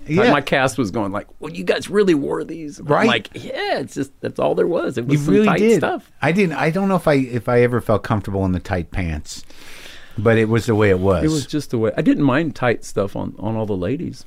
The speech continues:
Speaker 1: No, of course not.
Speaker 2: No, I didn't. That
Speaker 1: But I
Speaker 2: didn't
Speaker 1: like, uh,
Speaker 2: bother
Speaker 1: the
Speaker 2: me.
Speaker 1: movement towards this art party, which becomes this sort of, like,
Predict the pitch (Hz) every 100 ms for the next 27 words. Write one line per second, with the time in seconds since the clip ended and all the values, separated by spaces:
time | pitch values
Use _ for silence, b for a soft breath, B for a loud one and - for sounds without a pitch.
0 | - 101 127 175 92 - 131 85 80 127
1 | - 120 120 107 104 - 120 165 165 190
2 | 208 101 190 135 139 165 190 196 165 -
3 | 156 151 131 123 127 - 127 131 - 101
4 | 92 90 95 - 110 - 113 110 95 104
5 | - 104 101 90 95 90 -